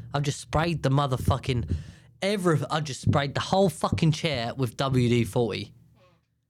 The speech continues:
I swear to God, don't make me get the grease out. I'll go and get it. The industrial shit. Now, what is that? You know what I mean?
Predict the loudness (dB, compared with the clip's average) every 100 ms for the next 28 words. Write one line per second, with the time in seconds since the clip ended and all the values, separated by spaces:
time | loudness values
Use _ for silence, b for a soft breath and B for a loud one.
0 | _ -20 -6 -4 -4 -2 -2 0 0 2
1 | 2 4 2 2 -2 -4 0 2 4 2
2 | -2 -4 -4 -8 -16 _ b b -2 0
3 | 2 4 4 4 4 2 -2 -6 -16 _
4 | _ _ _ _ _ _ _ _ _ _
5 | _ _ _ _ _ _ -14 -8 -8 -4
6 | -4 -4 -6 0 2 0 -2 -2 -4 -4
7 | -16 _ _ _ _ _ _ _ _ _
8 | _ _ _ _ _ _ _ _ _ _
9 | _ -6 0 2 2 2 -2 -2 -2 -6
10 | -18 _ 0 2 2 0 0 -2